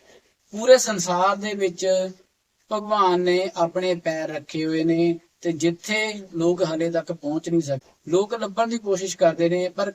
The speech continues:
ਕਈ ਜਗ੍ਹਾ ਅਜਿਹੀਆਂ ਨੇ ਜਿਨ੍ਹਾਂ ਤੱਕ ਹਲੇ ਵੀ ਇਨਸਾਨ ਪਹੁੰਚ ਨਹੀਂ ਸਕਿਆ। ਸੋ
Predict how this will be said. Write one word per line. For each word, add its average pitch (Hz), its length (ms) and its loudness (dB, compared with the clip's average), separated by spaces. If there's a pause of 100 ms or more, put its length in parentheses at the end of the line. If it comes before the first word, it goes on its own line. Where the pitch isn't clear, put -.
ਕਈ 247 200 -6 (220)
ਜਗ੍ਹਾ 190 320 4 (140)
ਅਜਿਹੀਆਂ 185 420 2
ਨੇ 180 240 0
ਜਿਨ੍ਹਾਂ 180 420 -2
ਤੱਕ 175 300 0 (500)
ਹਲੇ 185 280 4
ਵੀ 190 120 0
ਇਨਸਾਨ 170 520 -2 (600)
ਪਹੁੰਚ 226 300 -2
ਨਹੀਂ 180 120 -2
ਸਕਿਆ। 120 400 -8 (540)
ਸੋ 190 220 -6